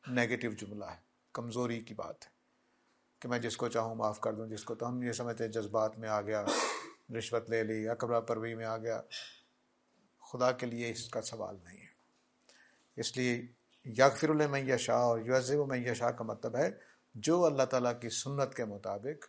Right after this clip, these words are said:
اللہ تعالیٰ کے طریقے کے مطابق، اللہ تعالیٰ کے ٹھہرائے ہوئے اصول کے مطابق جو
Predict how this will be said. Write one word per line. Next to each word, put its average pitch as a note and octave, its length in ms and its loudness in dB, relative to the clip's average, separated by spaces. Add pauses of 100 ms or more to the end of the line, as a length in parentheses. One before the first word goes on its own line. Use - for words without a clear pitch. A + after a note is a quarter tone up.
(140)
اللہ A#2 160 -4
تعالیٰ A2 300 -4
کے A2 100 -6
طریقے A#2+ 400 -4
کے - 100 -6
مطابق، A#2 580 -2 (400)
اللہ B2 200 0
تعالیٰ A2+ 300 2
کے A2+ 80 0
ٹھہرائے A2+ 420 4
ہوئے A#2 220 0
اصول C#3+ 360 0
کے C3 140 -2
مطابق A2+ 640 0 (640)
جو A2+ 600 0